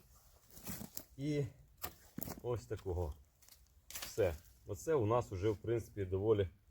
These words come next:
непогано сформовано. Показую ближче. Ви бачите, що у нас виходить? Ось така от історія виходить. Бачите,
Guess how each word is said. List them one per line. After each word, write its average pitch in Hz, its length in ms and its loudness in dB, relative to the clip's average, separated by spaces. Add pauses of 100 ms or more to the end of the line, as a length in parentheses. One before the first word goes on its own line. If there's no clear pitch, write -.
(380)
непогано 107 520 2
сформовано. 92 640 4 (600)
Показую 104 460 12
ближче. 117 460 12 (1160)
Ви 104 140 10
бачите, 113 360 12
що - 140 12
у 95 60 12
нас 90 180 10
виходить? 90 440 8 (800)
Ось 117 220 12
така 107 300 12
от 101 140 12
історія 98 420 12
виходить. 85 500 8 (960)
Бачите, 107 440 12